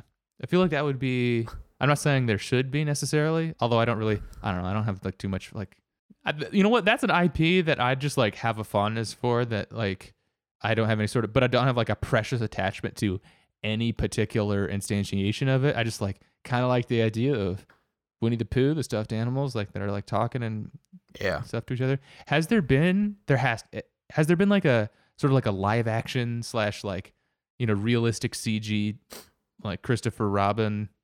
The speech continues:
Speaker 1: movie
Speaker 2: Uh,
Speaker 1: recently?
Speaker 2: there was some Christopher Robin thing, but I don't know if it included the animals or not.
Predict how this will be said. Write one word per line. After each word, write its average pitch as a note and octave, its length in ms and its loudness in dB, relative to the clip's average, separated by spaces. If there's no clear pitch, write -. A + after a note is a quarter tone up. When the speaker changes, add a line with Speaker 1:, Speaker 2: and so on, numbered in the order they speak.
Speaker 1:
movie A2+ 320 0
Speaker 2:
Uh, A2 40 0
Speaker 1:
recently? A#2+ 520 -2
Speaker 2:
there D3 180 -2
was F#3+ 160 -2
some G3 160 -4
Christopher D#3 420 -4
Robin B2 400 2
thing, A2+ 200 -8
but G#2 140 -2
I G#2+ 100 2
don't D3+ 160 -2
know C3+ 300 -2
if - 240 -16
it A#2 260 -10
included A#2 500 -8
the A2+ 100 -10
animals G#2+ 460 -8
or G#2 60 -12
not. - 260 -12